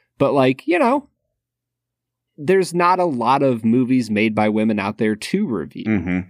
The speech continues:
Speaker 1: And so, like you said, Bob, the, the awesome thing about this is we're not reviewing them because, well, we gotta get Kathryn in there 'cause she's a woman.
Speaker 2: Right.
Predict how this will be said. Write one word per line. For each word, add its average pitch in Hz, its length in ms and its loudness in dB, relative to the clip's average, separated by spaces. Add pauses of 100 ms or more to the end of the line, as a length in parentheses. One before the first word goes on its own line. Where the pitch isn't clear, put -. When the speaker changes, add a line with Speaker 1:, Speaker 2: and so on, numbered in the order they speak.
(100)
Speaker 1:
And 127 180 2
so, 117 460 0 (640)
like 147 360 -2
you 135 80 2
said, 185 320 0
Bob, 104 340 2
the, 110 320 2
the 117 160 -2
awesome 156 400 0
thing 127 220 2
about 131 260 0
this 107 220 -2
is 98 340 -6
we're 110 160 0
not 165 340 0
reviewing 117 600 2
them 98 280 -4
because, 98 480 -4
well, 131 240 0
we 113 180 -4
gotta 135 320 0
get 147 320 -2 (180)
Kathryn 147 460 0
in 113 140 0
there 113 180 0
'cause 117 180 -2
she's 135 220 -8
a 143 60 -2
woman. 135 520 0
Speaker 2:
Right. 113 380 -4